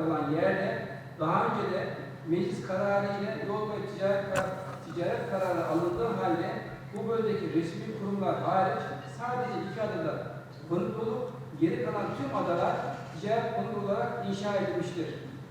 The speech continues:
Büyükşehir Belediyesi bu bölgeyi yerinde inceleme yapsaydı bu bölgenin imarını ticaret konut olarak verirdi.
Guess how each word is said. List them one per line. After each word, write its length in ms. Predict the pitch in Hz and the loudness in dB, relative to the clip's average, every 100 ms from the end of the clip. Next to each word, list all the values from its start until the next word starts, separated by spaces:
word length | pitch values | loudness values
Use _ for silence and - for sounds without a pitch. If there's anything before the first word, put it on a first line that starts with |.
| - | -8
Büyükşehir 460 | 170 - - 233 226 | -4 -4 -2 0 4
Belediyesi 400 | 214 208 196 - - | 4 4 2 0 -2
bu 160 | - | -4
bölgeyi 440 | 220 208 196 170 170 | 0 0 0 0 2
yerinde 280 | 196 202 202 | 0 0 0
inceleme 400 | 190 175 165 156 | 0 2 2 4
yapsaydı 540 | 151 - 233 - - - - - - | 2 0 -2 0 0 -2 -4 -8 -8
bu 160 | - 240 | -8 -2
bölgenin 520 | 233 208 175 160 165 | 0 2 2 6 6
imarını 640 | 185 185 180 180 165 165 160 | 4 2 0 0 -2 -2 -2
ticaret 280 | 202 226 220 | -2 -2 -2
konut 260 | 214 214 196 | -4 -4 -2
olarak 320 | 202 233 - | -2 -2 -2
verirdi. 520 | 190 190 151 - - | 2 2 2 0 -4